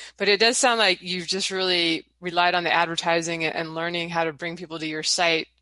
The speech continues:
Not like you had this huge mailing list already of people and you could just say, "Hey, we're doing the next one on my site, guys," and boom, twenty thousand sales. So it sounds like anyone, I mean, any author, if they wanna be gung-ho and learn this stuff, could totally just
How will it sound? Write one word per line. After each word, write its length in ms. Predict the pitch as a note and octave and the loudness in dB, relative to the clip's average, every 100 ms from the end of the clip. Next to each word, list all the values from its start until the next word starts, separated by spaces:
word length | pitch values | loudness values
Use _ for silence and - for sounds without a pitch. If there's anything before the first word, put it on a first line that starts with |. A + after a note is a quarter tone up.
| _ _ _ _ _ | _ _ _ _ _
Not 400 | F3 F3+ F#3 E3 | -2 2 2 2
like 300 | F3+ E3+ D#3 | 2 2 2
you 80 | F3+ | -2
had 220 | F3 D#3+ | 0 0
this 140 | D#3 | -2
huge 420 | - F#3 E3+ D#3 E3 | -6 -6 -8 -8 -6
mailing 380 | D3+ D3+ D#3 | -4 -2 -4
list 260 | D#3 D#3 - | -6 -6 -6
already 400 | E3 D#3 D#3+ D#3 | -4 -4 -4 -6
of 80 | D3 | -10
people 260 | E3 - | -12 -10
and 140 | D#3+ D3+ | -10 -10
you 40 | |
could 120 | D3+ | -12
just 120 | D3+ D3 | -10 -4
say, 120 | F3 | 0
"Hey, 240 | A3+ C#4+ | 4 4
we're 100 | D4 | 2
doing 220 | C4 C4+ | 0 0
the 60 | C4 | 0
next 260 | B3+ B3+ - | 0 0 -2
one 100 | B3 | -4
on 140 | A#3+ | -2
my 120 | A3+ | -2
site, 320 | A3+ A#3+ A#3+ | 0 2 2
guys," 380 | - G3 G3 G3 | 2 2 4 2
and 280 | F3+ D#3+ E3 _ _ | -2 -6 -12 _ _
boom, 240 | F3 D#3+ | -8 -6
twenty 240 | D#3 E3+ D#3+ | -8 -8 -4
thousand 460 | E3 D#3+ D#3 D#3 | -2 -2 -2 -8
sales. 500 | - E3+ D#3+ D#3 D3+ - - - - | -2 0 0 0 -4 -12 -16 -18 -12
So 200 | - F#3 | -2 0
it 160 | F3 F3+ | 2 2
sounds 240 | B3+ C4+ | 2 4
like 180 | A3 F3 - - - - _ _ - | 2 0 -10 -20 -20 -20 _ _ 0
anyone, 500 | G#3 G#3+ G3 E3+ F3+ | 2 4 4 4 2
I 120 | F3 | 2
mean, 160 | F3 F#3 | 2 2
any 240 | G3 F#3 | 4 4
author, 680 | D#3+ F3+ A3 E3+ E3+ G3 A3+ - | 6 4 2 0 0 -2 -6 -10
if 160 | F3+ | -8
they 120 | F#3 F3 | -4 -2
wanna 420 | F3 F3 E3 E3 _ _ | 0 2 0 -2 _ _
be 120 | F#3 | -6
gung-ho 460 | F3 F3 F3+ E3+ G3+ | -2 -2 -2 -2 -2
and 140 | F3 | -6
learn 220 | D#3+ G3 | -8 -8
this 140 | G3 - | -8 -8
stuff, 360 | - D3+ D#3 | -6 -8 -8
could 280 | - D#3 D3 _ _ - | -10 -10 -10 _ _ -18
totally 360 | D#3+ E3+ D#3+ | -16 -12 -12
just 360 | D3 D3 D#3 - | -12 -12 -12 -14